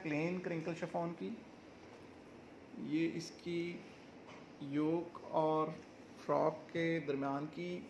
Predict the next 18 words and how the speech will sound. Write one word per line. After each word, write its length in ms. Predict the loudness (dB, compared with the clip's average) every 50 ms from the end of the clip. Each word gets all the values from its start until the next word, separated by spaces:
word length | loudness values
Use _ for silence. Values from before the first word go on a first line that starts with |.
| -12 -16 -18 -18 -18 -18 -18 -18 -18 -18 -18 -18 -18 -18 -12 -8 -4
embroidered 460 | 0 4 4 4 4 4 0 2 4 6
belt 260 | 6 6 6 6 6
है 800 | 4 4 4 0 -8 -12 -14 -16 -16 -16 -16 -16 -16 -12 -8 -4 -2
और 160 | -2 0 0 -2
ये 80 | -4 -4
styling 440 | -2 2 2 4 4 4 2 0
embroidery 360 | 2 4 4 2 4 2 0 0
पट्टी 280 | 0 0 0 0 0 0
हैं, 160 | 0 0 -2 -4 -8 -12 -14 -16 -16 -16 -16
इसको 240 | -12 -4 0 2 4
आप 160 | 4 4 2
अपनी 220 | 0 -4 -4 -4 -2
choice 340 | 0 0 0 0 0 0
से 80 | -2 0
यूज़ 260 | 0 2 0 0 0 -2
कर 100 | -2 -2
सकते 300 | -2 -4 -6 -4 -2 -2
हैं। 220 | -2 -2 -2 -6